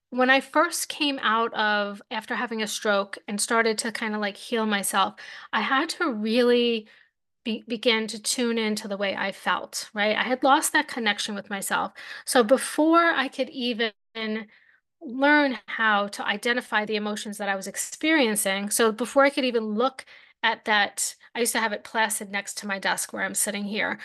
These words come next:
So before I could even look at that sheet of paper that had all the emotions listed on it, I had to really learn how to tune into myself and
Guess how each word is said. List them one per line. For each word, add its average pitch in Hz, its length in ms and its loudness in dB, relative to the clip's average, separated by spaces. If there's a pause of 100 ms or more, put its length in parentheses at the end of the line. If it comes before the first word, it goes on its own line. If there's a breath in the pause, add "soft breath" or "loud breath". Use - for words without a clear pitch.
(140 loud breath)
So 247 120 0
before 254 280 2
I 277 60 6
could 277 120 -2
even 247 240 2
look 240 280 -2
at 233 100 -2
that - 180 -2
sheet 240 240 -2
of 269 100 0
paper 220 440 -2 (200 loud breath)
that 220 140 -4
had 220 200 0
all 226 280 2
the 254 140 4
emotions 220 600 -2
listed 214 520 -2
on 185 240 -6
it, 180 200 -4 (520 loud breath)
I 247 100 6
had 285 260 0
to 262 140 0
really 240 400 2
learn 220 300 2
how 220 120 0
to 208 120 0
tune 214 260 -2
into 240 240 -4
myself 202 500 -6
and 202 240 -10